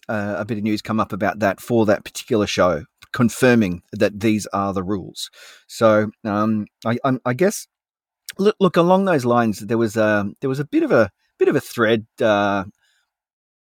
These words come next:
that popped up based on, um, something that C M Punk said, that he, uh, he was pretty upset about how fans, there were some fans were fol-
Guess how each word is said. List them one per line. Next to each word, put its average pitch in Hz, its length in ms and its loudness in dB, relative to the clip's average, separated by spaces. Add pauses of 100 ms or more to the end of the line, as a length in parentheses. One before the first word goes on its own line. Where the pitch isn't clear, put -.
(320)
that - 180 -4
popped - 300 -2
up 143 180 0 (600)
based 135 360 -2
on, 113 340 -2 (100)
um, 101 640 -6
something 123 420 -4
that - 140 -8
C 113 200 -4
M 101 120 -2
Punk 104 400 -2
said, 90 320 -2
that 92 120 -6
he, 107 300 2
uh, 98 160 0 (320)
he 160 80 -2
was 151 100 -2
pretty 240 260 0
upset 127 340 0
about 104 320 2
how 101 320 -2 (360)
fans, 113 440 -2
there 120 120 -2
were 104 40 -4
some 131 220 -2
fans 110 400 -4
were 101 160 -2
fol- 143 440 0